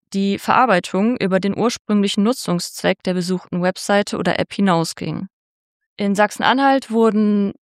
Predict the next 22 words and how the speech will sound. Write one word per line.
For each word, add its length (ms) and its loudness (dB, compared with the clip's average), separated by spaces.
tausendzweihundert 1200 0
beziehungsweise 760 -2
tausendzweihundertfünfzig 1080 -2
Euro 200 2
zugesprochen, 760 -2
in 180 4
Dresden 720 0
sogar 460 2
tausendfünfhundert 760 -2
Euro 240 -6
pro 200 -12
Person 360 -6
Schadensersatz. 880 -4
Und 640 0
die 260 -4
Münchner 400 2
Entscheidungen 500 0
lagen 280 2
noch 120 -4
im 100 0
dreistelligen 680 -4
Bereich. 480 -12